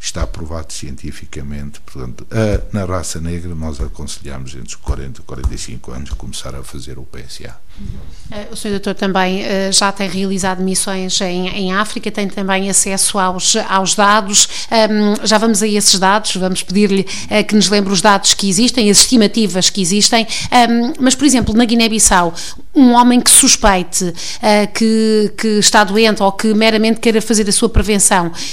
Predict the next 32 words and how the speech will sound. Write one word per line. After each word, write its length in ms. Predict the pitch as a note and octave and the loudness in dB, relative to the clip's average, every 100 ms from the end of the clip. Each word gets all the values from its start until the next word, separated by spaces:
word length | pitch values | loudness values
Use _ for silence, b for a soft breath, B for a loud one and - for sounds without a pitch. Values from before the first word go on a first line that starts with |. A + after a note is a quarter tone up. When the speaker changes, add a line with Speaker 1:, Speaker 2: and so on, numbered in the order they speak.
| B - | B 0
Speaker 2:
é 140 | A3 | 4
mais 220 | G#3+ G#3+ | 4 4
difícil, 480 | A#3 - G3 - F3 | 2 2 0 0 0
não 120 | F3 | 0
é? 140 | F3+ G3 | 0 0
Os 140 | F#3 | 2
meios 200 | G3 G3 | 2 2
de 60 | F3+ | 2
diagnóstico 640 | G3+ G3 G3+ - G#3+ - B B - | 2 4 2 2 -2 -4 B B 2
não 140 | G#3+ | 4
estão 260 | G3+ A3 G3+ | 4 4 2
tão 200 | G#3+ G#3 | 2 0
disponíveis. 680 | - A3+ F3+ E3+ D#3+ - - | 0 -2 -4 -6 -10 -10 -6
Speaker 1:
Infelizmente, 760 | G#2 F#2+ - E2 D2 E2 D#2 | -6 -4 -6 -6 -6 -6 -6
na 120 | D2+ | -6
Guiné-Bissau, 960 | D#2 D2+ D#2 D2 C#2+ C#2 - D#2 F2 - | -6 -4 -4 -4 -4 -6 -4 -4 -6 -4
e 120 | C3+ | -2
não 120 | D#3 | 0
só 180 | B2 - | -2 -2
a 60 | D2+ | -6
Guiné-Bissau, 560 | D2 C#2+ D2 - G2+ | -4 -4 -4 -6 -6
muitos 560 | E2 G#2+ G#2 - D2 - - | 0 0 0 -2 -10 -10 -10
dos, 180 | - C2+ | -10 -8
dos 200 | D#2 D2+ | -8 -6
nossos 300 | D#2 C#2+ - | -6 -6 -8
países 720 | C2+ D2 C#2+ C2+ C2+ B1+ B1 B B | -8 -6 -6 -8 -8 -8 -10 B B
africanos, 720 | - - D2 - G2+ G2 - - B B - | -10 -8 -10 -10 -10 -10 -10 -10 B B -10
da, 440 | B1 B1 B1 A1+ | -10 -8 -8 -10
da, 480 | G1+ C2+ C2+ B1+ A#1+ | -10 -8 -8 -8 -8
da 100 | - | -8
região 300 | C#2 C2+ C#2 | -8 -8 -6
subsaariana 920 | C2 - - - C#2+ D2 D2+ D2+ C#2+ | -6 -6 -8 -8 -8 -6 -6 -6 -6